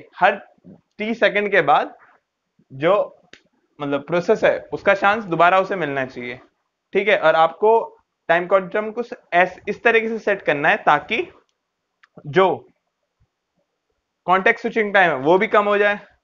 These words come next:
और हर कुछ टाइम, मतलब एक सर्टेन टाइम के बाद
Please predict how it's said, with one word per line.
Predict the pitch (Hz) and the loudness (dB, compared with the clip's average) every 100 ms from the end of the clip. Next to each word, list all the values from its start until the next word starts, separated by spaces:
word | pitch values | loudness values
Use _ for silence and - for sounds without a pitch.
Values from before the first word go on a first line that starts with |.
| _ _ _ _ | _ _ _ _
और | 170 170 - _ _ _ | -2 -2 -4 _ _ _
हर | - - - - | -20 -2 0 0
कुछ | 302 220 - | 0 -6 -2
टाइम, | 202 190 147 | 0 0 -2
मतलब | 151 143 - _ _ _ 160 | -2 -2 -6 _ _ _ -6
एक | 175 - | -6 -2
सर्टेन | 190 180 214 220 | 0 0 -2 -2
टाइम | 208 202 | -2 -2
के | 196 | 0
बाद | 196 214 | 0 0